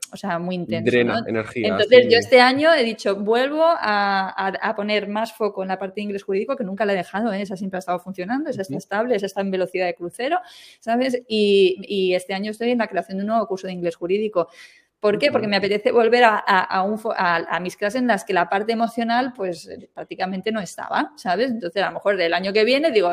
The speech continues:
Speaker 1: "Venga, ya estoy preparada de nuevo para,
Speaker 2: Ujú.
Speaker 1: para acompañar en este sentido a profes". Y por eso cuando tú me has dicho,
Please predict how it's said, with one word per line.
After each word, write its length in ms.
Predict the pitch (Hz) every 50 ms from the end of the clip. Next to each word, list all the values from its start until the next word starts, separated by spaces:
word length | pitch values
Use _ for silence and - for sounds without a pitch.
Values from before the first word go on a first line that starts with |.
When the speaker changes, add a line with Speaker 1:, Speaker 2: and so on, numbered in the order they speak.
| 175
Speaker 1:
"Venga, 240 | 170 196 190 175 175
ya 120 | 180 196 196
estoy 160 | 196 - 214
preparada 420 | 214 214 208 208 208 202 208 202
de 80 | 202 202
nuevo 480 | 208 220 233 247 262 285 339 403 466 466 - - - - - - _
para, 460 | - 185 196 208 214 208 214 202 - -
Speaker 2:
Ujú. 80 | -
Speaker 1:
para 180 | - 220 202 208
acompañar 560 | 196 196 220 208 185 - 196 190 196 202 214
en 80 | 220 226
este 220 | 240 - - 226
sentido 520 | - 214 208 196 - 214 220 226 226 226
a 80 | 208 185
profes". 300 | - 202 190 190 185 190
Y 60 | 196
por 80 | 196 190
eso 100 | 190 254
cuando 220 | 262 294 254 247
tú 80 | 247 247
me 80 | 247
has 60 | 240 240
dicho, 260 | 262 254 - 233